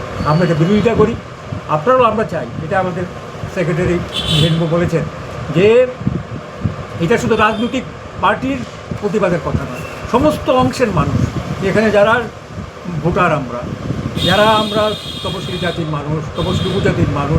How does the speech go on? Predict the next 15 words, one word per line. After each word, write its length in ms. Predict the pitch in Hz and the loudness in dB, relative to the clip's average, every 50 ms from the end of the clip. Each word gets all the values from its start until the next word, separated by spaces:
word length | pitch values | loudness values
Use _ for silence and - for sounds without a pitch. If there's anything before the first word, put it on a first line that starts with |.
| - - | 2 2
জনজাতির 400 | 156 165 165 160 139 160 147 131 | 2 4 4 4 2 2 0 -2
মানুষ, 500 | 127 127 131 147 160 170 151 - - 156 | -4 -4 -4 -2 -2 -2 -4 -4 -4 -2
ওবিসি, 480 | 160 147 180 196 170 - - 170 170 160 147 - - | -2 0 0 -2 -2 -2 -2 -2 -2 -2 -2 -2 0
সংখ্যালঘু, 440 | 165 165 160 - 175 165 160 160 165 - - - - - - - | 0 0 2 2 2 2 2 2 0 0 0 0 -2 -2 -2 0
জনজাতির 340 | 156 170 214 208 202 - 214 | 2 4 4 6 4 4 4
সমস্ত 380 | - - - 330 311 - - - | 4 2 2 2 2 2 2 2
অংশের 240 | 220 - - - - | 2 2 2 2 2
মানুষের 340 | - - - - - - | 2 2 0 0 0 0
আজকে 200 | 165 - - 160 156 - | 0 0 0 0 0 -2
প্রতিবাদের 320 | 170 156 - - - - | -2 -2 -2 -2 -2 -4
সামনে 240 | - - 123 123 123 | -8 -10 -10 -10 -10
নেওয়া 180 | 117 113 120 | -8 -8 -8
উচিত। 220 | 120 - - - - - - - - - - - - | -8 -8 -10 -12 -14 -14 -14 -14 -14 -14 -12 -8 -4
আমরা 260 | 135 131 147 180 180 | -2 0 2 4 4
আহ্বান 320 | 190 185 175 156 185 202 | 4 4 2 2 2 2